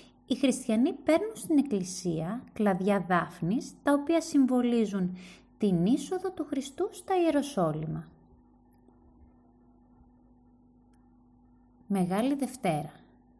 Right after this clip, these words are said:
Η Μεγάλη Δευτέρα είναι αφιερωμένη στην ακολουθία του νυμφίου, με την οποία οι χριστιανοί καλούνται να είναι πάντα σε εγρήγορση για τον ερχομό του νυμφίου,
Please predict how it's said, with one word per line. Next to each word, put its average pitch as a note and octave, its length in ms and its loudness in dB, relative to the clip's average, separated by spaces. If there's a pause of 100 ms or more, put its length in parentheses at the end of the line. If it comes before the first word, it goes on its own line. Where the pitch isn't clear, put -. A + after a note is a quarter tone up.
(140)
Η A3+ 120 0
Μεγάλη G#3 340 0
Δευτέρα C4 640 -4
είναι A#3+ 200 0
αφιερωμένη G3 720 -2
στην A#3 240 -4
ακολουθία G#3 480 -4
του G#3+ 100 -6
νυμφίου, F3+ 520 -4 (680)
με G#3 120 0
την G#3 200 0
οποία F#3 500 -2
οι F#3+ 100 -2
χριστιανοί F3+ 800 -6 (680)
καλούνται G#3 800 0 (120)
να A#3+ 80 2
είναι A3+ 280 2
πάντα G#3 360 -2
σε G3+ 200 -6
εγρήγορση G#3 760 -2 (200)
για C4 140 0
τον A3+ 200 0
ερχομό G3+ 680 0
του G4 120 -4
νυμφίου, A3 520 -4